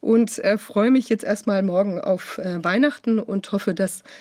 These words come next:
äh, alle gut, ähm, ja, in eine hoffentlich friedliche Weihnachtszeit starten können und dass wir uns dann in alter Frische, neuer Frische im, nach, im nächsten, also nach dem,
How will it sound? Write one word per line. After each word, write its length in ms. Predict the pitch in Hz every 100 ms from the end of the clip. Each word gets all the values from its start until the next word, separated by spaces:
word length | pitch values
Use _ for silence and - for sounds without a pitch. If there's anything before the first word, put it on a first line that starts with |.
| - -
äh, 120 | 202
alle 340 | 190 151 190
gut, 380 | 175 196 202 - 202
ähm, 320 | 190 185 170 - _ _ _ _ _
ja, 180 | 233 208
in 220 | 185 185
eine 400 | 175 185 180 175 - -
hoffentlich 320 | - 220 180 -
friedliche 580 | 220 214 214 - 185 175 - _ -
Weihnachtszeit 720 | 214 247 226 - - 202 -
starten 420 | - 185 - 196
können 400 | 208 190 196 185 _ - _ -
und 440 | 202 180 165 -
dass 260 | 185 - -
wir 180 | 185 -
uns 180 | 170
dann 340 | - 170 196 214
in 320 | 175 180 180 - _ _ _ - _ _ _ -
alter 320 | 185 202 208
Frische, 440 | - 220 - 277
neuer 340 | 226 190 214 220
Frische 440 | - 214 226 220 - - _
im, 300 | 208 202 190 180
nach, 320 | 180 190 -
im 160 | - 185
nächsten, 560 | 185 - - 180 175 -
also 180 | 170 175
nach 300 | 170 190 -
dem, 300 | - 185